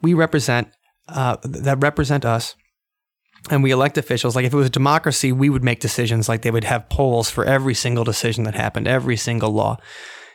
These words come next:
And, uh, instead, it's, it's a republic, so we can have, we elect people to make those decisions for us. But there was a poll that came out last year,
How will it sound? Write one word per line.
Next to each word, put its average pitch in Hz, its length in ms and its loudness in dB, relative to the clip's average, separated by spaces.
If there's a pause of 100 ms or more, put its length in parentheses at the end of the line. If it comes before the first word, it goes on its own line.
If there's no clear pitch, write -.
(180)
And, 113 400 2
uh, 101 280 0 (1000)
instead, 160 500 2
it's, 151 140 0
it's - 160 -2
a 139 60 0
republic, 143 420 2
so 147 100 0
we 143 120 4
can 147 120 2
have, 120 200 2
we 127 100 2
elect 131 380 2
people 135 240 0
to 131 40 2
make 120 140 2
those 113 180 -2
decisions 113 380 -2
for - 320 -6
us. - 160 -20 (1040)
But 151 260 -4 (1300)
there 131 180 4
was 135 100 4
a 147 60 2
poll 262 340 2
that - 160 -4
came 131 240 2
out 117 160 2
last 156 400 2
year, - 300 -4